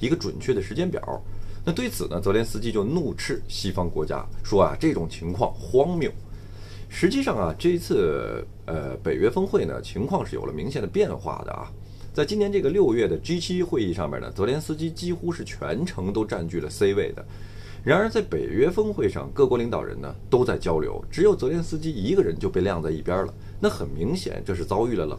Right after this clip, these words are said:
落嘛。这种情况呢，其实在俄乌冲突爆发之后还是非常罕见的。而值得注意的是呢，泽连斯基此前就要求北约给出明确的回应，这个究竟同不同意乌克兰加入。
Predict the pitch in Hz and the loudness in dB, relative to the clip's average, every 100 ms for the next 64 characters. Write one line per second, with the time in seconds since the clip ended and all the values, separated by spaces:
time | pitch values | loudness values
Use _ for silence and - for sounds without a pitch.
0 | - 82 98 - - - - - - - | -4 0 0 0 -10 -12 -14 -16 -14 -6
1 | - 262 113 92 85 95 78 69 - 90 | -2 0 0 0 -2 0 -2 -4 -6 -4
2 | 101 87 71 82 123 127 139 123 101 90 | -2 -2 0 0 0 -2 -4 -2 -2 0
3 | 92 95 90 82 78 71 107 117 82 - | -2 -2 -2 -2 -4 -2 0 0 -4 -6
4 | - 87 67 - - - - - - - | -8 -4 -4 -4 -8 -12 -12 -12 -12 -10
5 | - 170 202 214 240 233 185 135 - 98 | 2 4 6 4 2 2 4 4 2 0
6 | 80 - 104 170 180 180 190 - - 76 | 2 4 4 4 0 -2 -2 -4 -6 -6
7 | - 131 78 110 147 117 120 107 95 80 | -4 -4 -2 0 4 4 2 0 0 0
8 | 69 95 - 65 - 95 85 87 135 165 | 2 2 2 -4 -2 -2 0 -2 -2 0
9 | 95 71 80 90 - - - - - 110 | 0 0 -2 -2 -6 -14 -12 -12 -2 2
10 | 90 82 180 214 175 92 - 131 196 - | 2 4 4 4 0 -4 -2 2 4 2
11 | 87 90 67 101 98 73 73 73 78 | 0 0 0 -2 -2 -6 -4 -2 -2